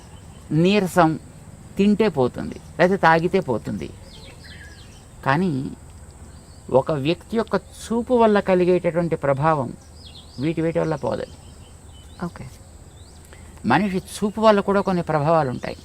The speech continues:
Speaker 1: Because చూపు is very, very powerful.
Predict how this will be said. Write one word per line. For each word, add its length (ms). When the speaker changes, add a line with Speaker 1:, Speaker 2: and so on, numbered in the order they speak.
Speaker 1:
Because 300
చూపు 200
is 120
very, 360
very 200
powerful. 480